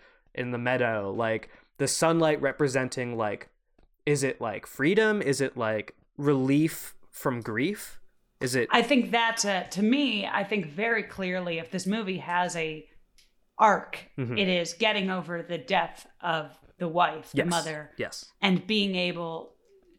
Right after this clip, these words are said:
Speaker 2: at the end, being able to, um, enjoy her memory in a non-painful way, you know, getting past the pain of grief
Speaker 1: Mm-hmm.
Speaker 2: into the joy of a new life. And so I always, I thought that the sunlight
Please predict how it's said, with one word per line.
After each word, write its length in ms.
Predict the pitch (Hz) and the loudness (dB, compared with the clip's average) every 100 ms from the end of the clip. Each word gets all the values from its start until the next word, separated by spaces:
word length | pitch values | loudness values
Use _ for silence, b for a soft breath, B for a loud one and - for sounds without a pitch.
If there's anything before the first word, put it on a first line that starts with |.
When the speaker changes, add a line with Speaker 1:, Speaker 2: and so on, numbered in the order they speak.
| _ | _
Speaker 2:
at 160 | - 202 | -4 -2
the 140 | 202 | 2
end, 300 | 247 202 170 | 4 4 0
being 220 | - 202 196 | 0 0 2
able 260 | 185 185 | 0 -2
to, 420 | 185 185 165 165 - | -2 -4 -4 -6 -4
um, 420 | 160 156 160 226 _ - | -4 -4 -12 -16 _ -8
enjoy 760 | - 196 190 190 220 214 196 180 | 2 4 6 6 6 6 4 0
her 120 | 185 | 0
memory 520 | 180 165 165 165 165 | 0 0 -2 -6 -8
in 140 | 160 160 | -6 -4
a 60 | |
non-painful 760 | 165 160 160 151 160 151 - 156 | -2 -2 -2 -6 -8 -6 -8 -8
way, 260 | 160 - - | -8 -12 -10
you 120 | 180 | -6
know, 100 | 175 | -6
getting 420 | 165 190 180 175 | -4 -2 -2 -4
past 380 | - 185 185 - | -4 -2 -2 -4
the 60 | 180 | -12
pain 340 | - 180 185 | -8 -4 -2
of 100 | 180 | -2
grief 420 | - 175 156 - _ b | -4 -6 -6 -12 _ b
Speaker 1:
Mm-hmm. 140 | 123 113 | -8 -4
Speaker 2:
into 200 | 180 180 | -4 -4
the 120 | 165 | -6
joy 480 | 160 190 185 175 170 | -2 0 2 0 -2
of 80 | 156 165 - | -8 -12 -10
a 120 | 165 | -6
new 400 | 170 170 156 165 - | -6 -6 -10 -16 -10
life. 300 | 160 156 - b b b - | -8 -8 -14 b b b -10
And 120 | 165 | -6
so 140 | 180 | 0
I 220 | 185 202 208 | 2 4 2
always, 420 | 185 170 - - _ - | 0 -4 -8 -14 _ 0
I 120 | 196 | 0
thought 280 | 196 180 185 | 2 0 -2
that 140 | 180 | -10
the 60 | 165 | -6
sunlight 600 | 190 170 165 156 160 | -2 -2 -2 -6 -8